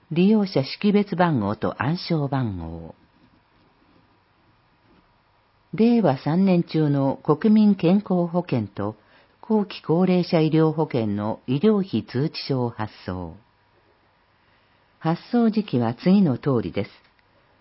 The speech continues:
詳細は国保医療課、国保年金係、電話二三五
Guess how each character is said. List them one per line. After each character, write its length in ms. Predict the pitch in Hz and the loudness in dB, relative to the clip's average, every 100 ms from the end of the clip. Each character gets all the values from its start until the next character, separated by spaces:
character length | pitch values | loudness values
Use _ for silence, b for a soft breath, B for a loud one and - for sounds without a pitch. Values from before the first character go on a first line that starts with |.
| _ - | _ -4
詳 140 | 208 | -4
細 300 | 226 202 180 | -2 -2 0
は 240 | 165 147 147 - | -2 -4 -8 -2
国 320 | 214 220 151 | -2 -2 -4
保 140 | 113 | -2
医 80 | 104 | -2
療 280 | 101 127 113 | 0 -2 -2
課、 220 | - 101 _ _ _ _ _ _ _ _ _ _ | -10 -14 _ _ _ _ _ _ _ _ _ _
国 320 | - 196 196 135 | -6 -6 -4 -2
保 140 | 104 | 0
年 200 | 107 170 | 0 -2
金 280 | 185 160 139 | -2 -2 -2
係、 460 | 135 135 101 113 - _ _ | -4 -6 -10 -10 -14 _ _
電 300 | 127 131 127 | 0 2 2
話 280 | 120 110 - _ | 0 -4 -10 _
二 260 | 131 170 220 - | 0 2 0 -2
三 320 | 185 113 95 | -2 -2 -4
五 260 | 101 104 | -6 -6